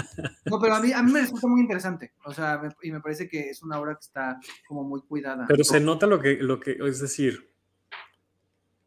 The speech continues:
Speaker 2: eh, no sé si te acuerdas, pero una de las estrategias fue el Martes de Mártires, que empezó
Speaker 1: Ajá.
Speaker 2: en la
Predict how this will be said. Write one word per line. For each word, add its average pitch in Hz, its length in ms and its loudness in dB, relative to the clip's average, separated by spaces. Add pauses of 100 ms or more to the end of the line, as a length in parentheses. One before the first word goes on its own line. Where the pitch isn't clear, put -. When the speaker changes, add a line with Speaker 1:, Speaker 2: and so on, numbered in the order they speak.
(840)
Speaker 2:
eh, 127 480 8
no 143 140 2
sé 165 100 -2
si 160 100 -4
te 151 100 2
acuerdas, 127 260 4
pero 147 160 2
una 190 120 4
de 170 60 6
las 113 100 2
estrategias 120 540 -4
fue 135 120 2
el 123 60 0
Martes 120 340 0
de 120 60 -2
Mártires, 113 640 -2
que 117 380 -4
empezó 120 560 -6
Speaker 1:
Ajá. 185 280 8
Speaker 2:
en 190 120 2
la 196 100 4